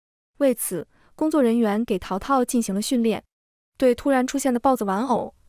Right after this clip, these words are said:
淘淘非常警惕。就在他想靠近的时候，假豹子发出了叫声，淘淘立即上树躲避。除了这些基本生存技能，淘淘还接受了一项特训。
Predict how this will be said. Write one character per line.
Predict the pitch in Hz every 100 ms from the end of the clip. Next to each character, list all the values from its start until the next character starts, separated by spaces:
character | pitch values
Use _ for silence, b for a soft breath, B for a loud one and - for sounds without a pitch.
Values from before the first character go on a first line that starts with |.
| -
淘 | - 208
淘 | 226
非 | 277
常 | 277 226 208
警 | 180 -
惕。 | - - b b b -
就 | 330
在 | 302
他 | 320
想 | 339 196
靠 | - 262
近 | 302 269
的 |
时 | 214 196
候， | 196 180 - b b
假 | - 185
豹 | 262 247
子 | 220
发 | 240
出 | 247 254
了 |
叫 | 240 226
声， | - 247 262 - _ -
淘 | -
淘 | 214 247
立 | 320
即 | 285
上 | 208 214
树 | 208 208
躲 | 165
避。 | - 190 - _ _ _ _ _
除 | - 240
了 | 294
这 | 320 302
些 | 311 294
基 | 330
本 | 247 196
生 | 262
存 | 285 208 214
技 | 254
能， | 202 165 208 _ _ _
淘 | - 202
淘 | 240 233 208
还 | 214
接 | - 247
受 | 262
了 | 214
一 |
项 | 202 226
特 | 226 254
训。 | - 247